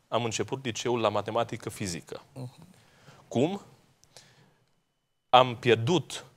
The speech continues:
Speaker 1: primul, uh, start din anumite motive, n-am să intru acum în detalii, e o poveste
Speaker 2: Da.
Speaker 1: destul de lungă.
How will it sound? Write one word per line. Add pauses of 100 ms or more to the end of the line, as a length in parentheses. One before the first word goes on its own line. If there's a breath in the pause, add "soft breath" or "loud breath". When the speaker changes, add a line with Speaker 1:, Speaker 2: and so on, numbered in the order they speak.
(680)
Speaker 1:
primul,
uh,
start (1080)
din
anumite
motive,
n-am
să
intru
acum
în
detalii,
e
o
poveste
Speaker 2:
Da.
Speaker 1:
destul
de
lungă.